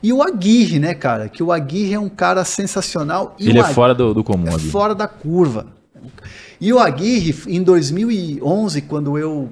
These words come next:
Speaker 1: fui lá cobrir a final, não tinha aquela coisa assim de, tipo, todo dia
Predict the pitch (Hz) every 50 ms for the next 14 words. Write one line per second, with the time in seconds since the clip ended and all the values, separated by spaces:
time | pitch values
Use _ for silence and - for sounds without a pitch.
0 | - - _ - - 156 139 143 143 143 - 135 120 127 135 127 127 - - 123
1 | 113 131 165 202 214 180 131 - - - _ _ _ _ _ - 330 415 403 -
2 | 403 453 494 453 359 - 196 180 165 147 - 151 156 139 135 123 - - 139 131
3 | 123 127 127 - 143 - - 143 135 120 113 - - - _ _ _ _ _ -
4 | - 180 196 175 175 147 123 123 139 160 175 170 160 - - - - -